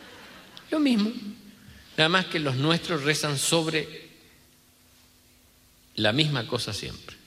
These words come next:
Nuestra vanidad, nuestra altanería, nuestra, eh,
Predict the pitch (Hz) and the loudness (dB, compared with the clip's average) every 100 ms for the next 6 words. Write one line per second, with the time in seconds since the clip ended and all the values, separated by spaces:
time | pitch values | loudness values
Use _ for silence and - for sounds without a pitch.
0 | - - - - - - - - 95 87 | -20 -20 -20 -20 -20 -20 -20 -8 -2 -2
1 | - 87 87 98 131 147 - - - - | 2 2 4 2 2 0 -6 -16 -20 -20
2 | - - - - - - _ - _ _ | -20 -20 -20 -20 -20 -20 _ -20 _ _
3 | - 92 95 87 95 87 85 85 90 127 | -12 -2 0 0 0 0 2 4 4 2
4 | 135 - - - - - - _ _ - | 0 -4 -12 -18 -20 -20 -20 _ _ -20
5 | - _ _ - 90 90 87 - 92 90 | -20 _ _ -6 -2 0 -2 0 2 4
6 | 85 82 82 80 80 82 82 - - - | 4 4 2 -2 -4 -6 -10 -16 -20 -20
7 | - - - - - _ - 85 80 78 | -20 -20 -20 -20 -20 _ -8 -2 0 0
8 | 73 76 78 | -2 -4 -6